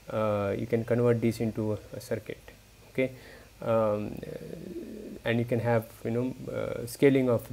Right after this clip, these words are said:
these multiplexers possible. Okay, so, so four is to one multiplexer is your, you have four inputs and, uh, one output is there.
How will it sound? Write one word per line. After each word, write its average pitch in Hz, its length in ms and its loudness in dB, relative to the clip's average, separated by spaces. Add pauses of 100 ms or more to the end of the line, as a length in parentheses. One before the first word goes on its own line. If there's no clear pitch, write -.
these 104 280 -2
multiplexers - 680 -8
possible. - 340 -12 (680)
Okay, 123 320 -2 (240)
so, 135 340 4 (380)
so - 180 0
four 156 220 4
is 160 120 2
to 156 100 2
one 139 520 2
multiplexer 123 720 -2
is 120 260 2
your, 117 240 2
you 123 180 -2
have 117 160 0
four 127 200 2
inputs 123 500 0 (120)
and, 107 320 -2 (440)
uh, 110 260 0
one 110 300 2
output 107 420 0
is 101 140 -2
there. - 240 -6